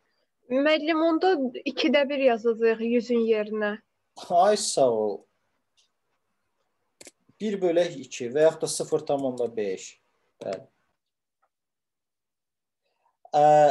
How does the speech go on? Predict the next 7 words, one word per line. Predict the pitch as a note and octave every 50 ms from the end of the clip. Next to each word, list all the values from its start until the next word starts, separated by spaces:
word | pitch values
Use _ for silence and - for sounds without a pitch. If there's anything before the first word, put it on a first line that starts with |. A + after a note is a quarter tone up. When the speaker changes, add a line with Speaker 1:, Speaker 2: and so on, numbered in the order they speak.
| - - - -
Speaker 2:
o | - A3+ C4 A3 F#3+ F3+
hazır | F#3+ G#3 G3+ G3 F#3 A#3 B3
math | G#3+ G#3+ G#3 G3 F#3 - -
metodlarıdır. | C#3+ C3+ B2 - B2+ A#2 A#2 - - A#2+ A#2 A#2+ B2 D3 D3+ A#3+ C4+ B3+ F#3 C#3
O | B2+ B2 E3 E3 F3
modullara | F#3 G3+ G3+ F3+ F3+ F3+ E3+ E3+ E3+ G3+ G3
hələ | F#3 F3+ E3+